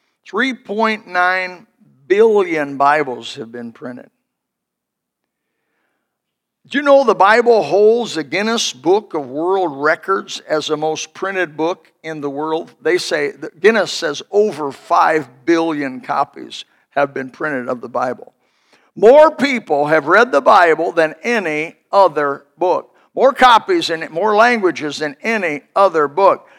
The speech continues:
It was the first book ever printed. It was printed in the Latin Vulgate. It was printed on Gutenberg's.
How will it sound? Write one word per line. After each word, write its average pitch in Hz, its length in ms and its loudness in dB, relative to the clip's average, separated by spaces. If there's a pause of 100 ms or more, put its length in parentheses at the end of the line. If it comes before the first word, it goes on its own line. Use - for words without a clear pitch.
(200)
It 208 80 2
was 202 180 0
the 208 80 0
first 277 400 -4
book 208 420 0
ever 214 400 0
printed. 214 560 -2 (320)
It 202 140 2
was 196 200 2
printed 254 320 -2
in 214 80 -2
the 190 100 2
Latin 196 440 2
Vulgate. 180 520 0
It 170 80 -4
was 185 120 -6
printed 247 320 -2
on 180 140 0
Gutenberg's. 175 420 -6